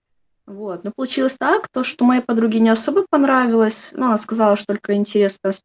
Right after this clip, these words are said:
пятнадцатой главы. И у нас же обычно бывает, что я беру книгу у неё, она берёт книгу у меня, и я попросила, то есть, как бы, дай мне почитать тоже, я, как бы, тоже планирую.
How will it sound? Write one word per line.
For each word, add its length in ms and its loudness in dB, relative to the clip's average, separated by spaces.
пятнадцатой 340 -12
главы. 440 -2
И 480 -6
у 40 0
нас 220 2
же 80 0
обычно 420 -4
бывает, 340 0
что 160 -10
я 220 0
беру 420 0
книгу 400 -8
у 120 -14
неё, 380 -8
она 160 -2
берёт 260 -4
книгу 240 0
у 60 4
меня, 360 0
и 80 0
я 80 -2
попросила, 680 -4
то 80 -4
есть, 120 -6
как 140 -8
бы, 100 -4
дай 140 -8
мне 140 0
почитать 500 -6
тоже, 280 -4
я, 140 0
как 160 -16
бы, 80 -12
тоже 260 0
планирую. 480 -2